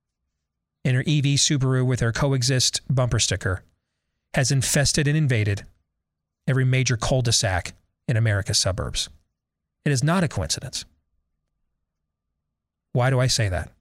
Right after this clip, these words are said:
Where are the vast majority, and I mean overwhelmingly vast majority, of soft-headed, megachurch,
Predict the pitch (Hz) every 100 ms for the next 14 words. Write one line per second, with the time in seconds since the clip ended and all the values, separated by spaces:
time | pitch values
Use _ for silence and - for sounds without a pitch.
0 | _ _ _ _ _ _ _ _ _ -
1 | - _ _ _ _ _ _ - - _
2 | _ _ _ 143 180 196 160 120 120 135
3 | 156 156 - 147 127 123 120 113 95 -
4 | _ _ _ _ _ _ _ _ 131 127
5 | 151 131 117 131 - _ - 156 135 127
6 | 127 131 160 170 147 120 101 104 98 92
7 | - 107 110 90 87 - - _ _ _
8 | _ _ _ _ _ _ _ _ _ _
9 | - 101 - - 143 160 - - 135 123
10 | 120 - - _ _ _ _ _ _ _
11 | _ _ _ _ _ _ _ _ _ _
12 | _ _ _ _ - 123 139 160 165 -
13 | 113 95 - -